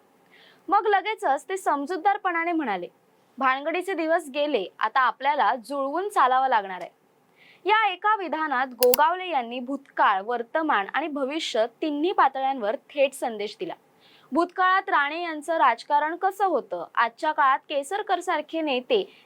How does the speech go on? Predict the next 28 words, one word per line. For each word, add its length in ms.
संयमी 500
का 140
आहेत 340
आणि 140
पुढे 380
काय 380
हवंय, 280
हे 180
त्यांनी 440
एका 300
श्वासात 400
स्पष्ट 380
केलं. 140
मात्र 240
यापेक्षाही 1000
जास्त 340
तीव्र 340
होता 400
दुसरा 420
भाग. 180
गोगावले 460
म्हणाले, 500
"तुम्ही 220
कोणी 360
कोणाला 380
पाडायचा 540
प्रयत्न 480
केला, 320